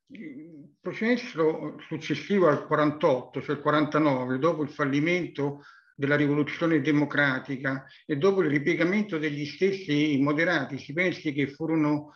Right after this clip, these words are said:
i moderati a richiamare Leopoldo secondo in Toscana proprio per combattere, eh, i democratici e sostanzialmente favorirono anche l'ingresso degli austriaci nel, nel,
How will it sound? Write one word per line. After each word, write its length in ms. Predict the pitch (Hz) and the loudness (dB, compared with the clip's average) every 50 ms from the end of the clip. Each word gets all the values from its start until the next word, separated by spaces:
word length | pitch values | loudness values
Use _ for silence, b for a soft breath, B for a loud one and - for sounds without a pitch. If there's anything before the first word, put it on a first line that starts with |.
| _ _ - | _ _ -4
i 100 | - 147 | -2 0
moderati 760 | 156 156 151 160 175 190 180 165 147 135 143 139 143 - - | 2 2 2 2 2 4 4 2 2 0 0 -4 -4 -4 -4
a 100 | 156 135 | -6 -4
richiamare 640 | 135 139 127 143 143 147 156 151 143 143 143 147 | -4 -4 -4 -2 0 2 2 2 2 2 2 0
Leopoldo 440 | 135 151 139 147 147 143 131 147 139 | 0 0 0 -2 -2 -2 -2 -6 -8
secondo 440 | - - 139 135 147 151 147 139 143 | -6 -6 -6 -4 -2 -2 0 0 0
in 120 | 139 135 | -2 -2
Toscana 720 | 143 147 - - - 160 143 139 135 131 139 139 135 135 - | -4 -6 -10 -6 -4 -2 0 0 2 0 0 0 -2 -4 -4
proprio 280 | 165 160 160 160 151 | -4 -2 -2 -2 0
per 180 | 135 151 143 147 | 0 0 -2 0
combattere, 760 | - 151 143 135 139 156 151 147 151 147 143 139 139 139 143 | -2 -2 -2 0 0 -2 -2 -2 -4 -4 -2 0 0 -2 -2
eh, 380 | 143 165 147 135 139 131 131 131 | -2 -2 -2 0 0 2 0 0
i 40 | 131 | 0
democratici 1040 | 143 147 139 135 131 - - 139 131 131 131 - 143 123 - - 156 175 165 B B B B B B | 2 2 0 0 0 -2 -4 -4 -4 -6 -8 -8 -10 -12 -6 -2 -2 -2 -2 B B B B B B
e 220 | B 196 190 175 156 | B 0 2 2 0
sostanzialmente 1120 | - 170 143 - - 170 160 - - 190 180 180 190 202 208 208 190 202 - 156 156 151 | 0 -2 -4 0 2 0 0 2 0 -2 0 0 2 2 0 0 -2 -2 0 0 0 0
favorirono 560 | 156 156 151 147 156 165 170 151 151 151 160 | 0 -2 -2 0 0 0 0 -2 0 0 0
anche 300 | 175 185 156 143 165 156 | 0 -2 -4 -2 -2 -2
l'ingresso 580 | 147 139 147 151 147 156 160 170 147 - 165 151 | 0 0 0 0 0 0 -2 -2 -4 -4 -4 -4
degli 180 | 143 139 139 | -2 -2 -2
austriaci 800 | 147 139 143 - - 175 170 151 139 131 127 - - 131 127 170 - | -2 -4 -4 -6 -6 -4 -2 0 0 -2 -4 -4 -6 -8 -8 -6 -4
nel, 640 | 156 143 139 131 131 131 135 135 135 131 123 - _ _ B B B B B B | -2 0 0 2 2 0 0 0 -2 -4 -6 -8 _ _ B B B B B B
nel, 1200 | 143 139 139 135 135 135 135 135 135 135 135 135 135 135 131 131 127 123 127 127 - 151 156 | -2 0 0 2 0 0 0 -2 -2 -4 -4 -4 -4 -4 -4 -4 -6 -6 -6 -8 -10 -12 -14